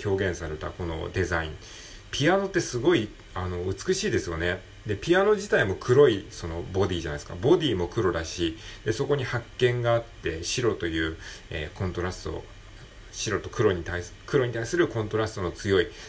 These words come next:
白っていう色があって、なんかもうデザインとしてめっちゃ洗練されてますよね。っていう感じのものだったりとか、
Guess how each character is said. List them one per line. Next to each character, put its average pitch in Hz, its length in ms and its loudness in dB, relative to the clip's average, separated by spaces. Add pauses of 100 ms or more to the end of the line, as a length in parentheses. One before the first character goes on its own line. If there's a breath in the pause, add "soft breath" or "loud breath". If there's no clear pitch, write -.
白 117 260 4
っ - 60 0
て - 160 -8
い 82 60 -2
う - 20 -2
色 87 180 0
が 82 120 0
あ - 20 -4
っ 80 40 -6
て、 - 360 -4
な 110 140 -2
ん - 20 -6
か 95 180 2
も 87 160 -2
う 80 60 -4
デ 101 100 0
ザ 139 160 2
イ 147 40 0
ン 151 40 -4
と 156 80 -2
し - 80 -4
て 123 60 -4
め 104 100 0
っ 98 60 -6
ち - 160 0
ゃ 117 160 2
洗 117 200 -2
練 110 140 0
さ 110 100 -4
れ 101 60 -4
て 107 80 -4
ま 107 100 -2
す 85 120 -10
よ 78 80 -6
ね。 78 80 -4 (880 loud breath)
っ - 20 -20
て 147 140 4
い 143 80 4
う 139 80 0
感 113 260 0
じ 98 400 -2
の 98 80 0
も 98 140 0
の 95 80 0
だ 85 80 0
っ 82 100 -4
た 82 80 -6
り 80 60 -6
と 85 100 -10
か、 90 400 0